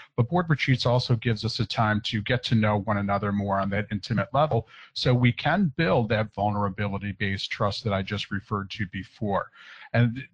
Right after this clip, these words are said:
you know, speaking of new members, because we're gonna have new members coming on very shortly, is hopefully boards have some sort of onboarding programs. I think a lot of boards operate on this mentality that we're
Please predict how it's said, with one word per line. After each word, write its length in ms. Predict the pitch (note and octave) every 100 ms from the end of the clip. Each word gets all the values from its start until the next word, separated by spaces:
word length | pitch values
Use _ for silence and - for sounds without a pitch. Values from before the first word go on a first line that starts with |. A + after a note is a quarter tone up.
| - -
you 120 | C3
know, 60 |
speaking 420 | A#2 - D3+ D3 C3
of 120 | A#2
new 120 | C3
members, 380 | B2 A#2+ C#3 C3
because 440 | B2 - A2+ A2
we're 160 | A2 G#2+
gonna 180 | A2 G#2
have 200 | A2 G#2+
new 80 | G#2+
members 320 | G#2+ G#2+ G#2
coming 280 | - A2 G#2+
on 180 | G#2+
very 200 | G2+ G#2
shortly, 480 | G2 - C#3 - A#2+
is 140 | A2+ A#2+
hopefully 360 | D#3+ E3+ E3+
boards 400 | C#3 A#2+ A#2+ A#2
have 400 | - A#2 A#2 A2 - - -
some 300 | - - B2+ D3
sort 280 | - A#2
of 140 | A2+ G#2+ -
onboarding 720 | A2 A2+ A2 G#2 A2 G#2+ G2+
programs. 720 | - G#2 G2 - E2+ - - - - _ -
I 60 |
think 240 | A2 A#2 A2
a 60 |
lot 200 | G#2+ A2+
of 80 | B2
boards 300 | B2+ A#2 A2
operate 400 | A2+ A2 A2+ G#2+
on 80 | A2
this 220 | G#2+ -
mentality 560 | A#2+ G#2 - A2+ A2+ A#2
that 340 | G#2+ G#2+ G#2+
we're 360 | A#2+ A#2+ A#2